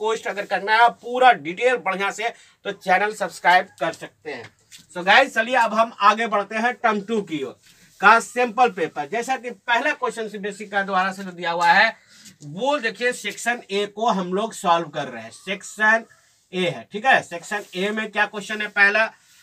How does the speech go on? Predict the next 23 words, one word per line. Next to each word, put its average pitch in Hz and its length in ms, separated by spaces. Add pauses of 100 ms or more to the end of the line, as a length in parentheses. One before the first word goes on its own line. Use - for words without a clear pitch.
(140)
पहला 233 280
question 247 380
को 240 60
अगर 226 180
आप 220 160
देखेंगे 214 400
तो 202 100
लिखा 196 300
हुआ 220 180
है, 185 300 (2000)
"Find 240 580
the 190 320 (1300)
value 226 440 (100)
of 202 500 (380)
A 226 480 (400)
twenty, 185 260 (360)
fifteen, 202 580 (360)
यानी 175 220
ट्वेंटी 202 300
फ़ाइव 196 420 (480)
माइनस 190 680
ए 226 220
फ़िफ़्टीन, 202 760